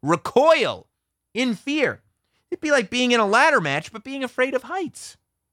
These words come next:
The first coffin match would be fought under much different rules than we're used to now. The winner would actually have to pin their opponent,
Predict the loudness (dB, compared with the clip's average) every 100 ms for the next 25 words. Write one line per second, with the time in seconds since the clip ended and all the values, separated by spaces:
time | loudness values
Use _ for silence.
0 | _ _ _ _ _ _ -8 -2 -2 0
1 | 2 2 0 -4 -4 -4 -8 _ -4 -2
2 | -2 0 2 2 2 0 0 -2 -6 -2
3 | -2 -2 -8 -2 -2 -2 -4 -2 0 0
4 | -2 -4 -4 -4 -4 -6 -6 -4 -2 -2
5 | 0 0 -2 -8 _ _ _ _ _ 0
6 | 2 4 4 4 2 2 0 0 -2 -2
7 | -2 -2 -8 -6 -6 -4 0 0 0 -2
8 | -4 -4 -6 -12